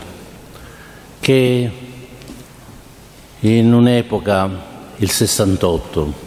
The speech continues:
in cui il motto era "privato e bello", iniziò un'esperienza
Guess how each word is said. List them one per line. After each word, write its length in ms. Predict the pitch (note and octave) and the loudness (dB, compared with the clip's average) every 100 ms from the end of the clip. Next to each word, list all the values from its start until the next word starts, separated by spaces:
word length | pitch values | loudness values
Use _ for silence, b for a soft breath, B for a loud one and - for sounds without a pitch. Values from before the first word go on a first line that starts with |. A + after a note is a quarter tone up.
| - - - B B B B B B - | -20 -18 -18 B B B B B B -6
in 240 | F#2 G2+ G2+ | 0 2 2
cui 800 | - A#2 A#2 G#2 F#2+ F#2 - - | 4 4 4 4 2 -2 -8 -2
il 200 | G2 F#2+ | 2 4
motto 400 | F#2+ G#2+ - F#2+ | 2 2 2 2
era 320 | G2+ F2+ E2+ | 4 2 0
"privato 440 | - E2+ F#2 F#2+ E2+ | 0 0 0 0 -2
e 60 | |
bello", 520 | D2+ F2+ F2+ F2+ E2 B1+ - - - - - - - - - B B B B B | 0 0 0 -2 -4 -6 -14 -20 -20 -20 -20 -20 -20 -20 -20 B B B B B
iniziò 540 | G2 A2 A2 - C#3 C3+ | 0 2 0 2 4 4
un'esperienza 1040 | B2+ A2 - G#2+ A2+ A#2+ A#2 - G#2 | 2 -2 -2 0 2 2 0 0 -2